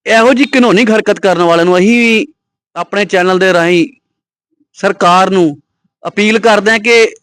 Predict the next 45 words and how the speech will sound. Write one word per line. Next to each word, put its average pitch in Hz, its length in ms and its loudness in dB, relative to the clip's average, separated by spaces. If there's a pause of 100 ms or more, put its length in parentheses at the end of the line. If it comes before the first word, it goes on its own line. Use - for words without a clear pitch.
(140)
ਇਹੋ 202 260 0
ਜਿਹੇ 226 140 2
ਲੋਕ 180 280 2
ਜੋ 170 160 0 (540)
ਅਜਿਹੀਆਂ 202 400 0
ਘਿਨੌਣੀਆਂ 220 440 0
ਹਰਕਤਾਂ 170 300 -2
ਕਰਦੇ 160 320 -2
ਨੇ 208 140 -2
ਜਾਂ 233 180 0
ਇਹੋ 220 180 2
ਜਿਹੇ 247 120 0
ਟਰੈਵਲ 214 340 2
ਏਜੰਟ, 185 300 0
ਜੇਕਰ 190 320 -2
ਉਹ 208 60 0
ਸੱਚੀ 214 240 -2
ਟਰੈਵਲ 214 300 2
ਏਜੰਟ 180 260 -2
ਹੈ 143 80 0
ਤਾਂ 117 140 -4 (1700)
ਅਜਿਹੀਆਂ 240 380 0
ਕਾਰਵਾਈਆਂ 226 540 2
ਹੋਣੀਆਂ 202 220 2
ਚਾਹੀਦੀਆਂ 214 400 -2
ਕਿ 220 100 -2
ਉਹ 240 100 2
ਸਾਰੀ 233 380 0
ਉਮਰ 202 240 2
ਜਿਹੜਾ 180 340 2
ਆ - 20 2
ਉਹ 185 400 0 (480)
ਸਲਾਖਾਂ 190 460 -4
ਦੇ 208 80 0
ਪਿੱਛੇ 190 300 -2
ਰਹਿਣ 196 260 0
ਤੇ 220 140 2
ਉਹਨਾਂ 220 220 2
ਨੂੰ 220 80 0
ਇੱਕ 202 140 -4
ਵਾਰੀ 214 160 2
ਪਤਾ 202 280 0
ਲੱਗ 190 180 2
ਜਾਏ 190 180 0
ਕਿ 220 280 0